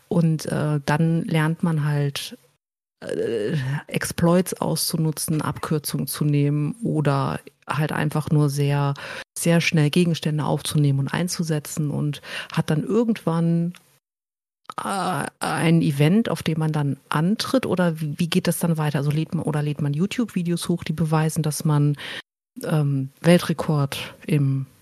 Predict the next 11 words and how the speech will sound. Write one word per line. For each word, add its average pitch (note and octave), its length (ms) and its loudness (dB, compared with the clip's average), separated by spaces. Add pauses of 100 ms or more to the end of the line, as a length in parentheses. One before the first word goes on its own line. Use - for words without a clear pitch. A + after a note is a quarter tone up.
(160)
Durchspielen D3 440 -2
von C#3+ 320 2
Last C#3 360 -4
Dream D3 520 0
in D3+ 60 -2
der C#3 120 -2
Kategorie D3 580 -2
Reborn D3+ 400 4
geschafft - 480 -4
hat? C#3 100 0
Also, C3+ 380 -2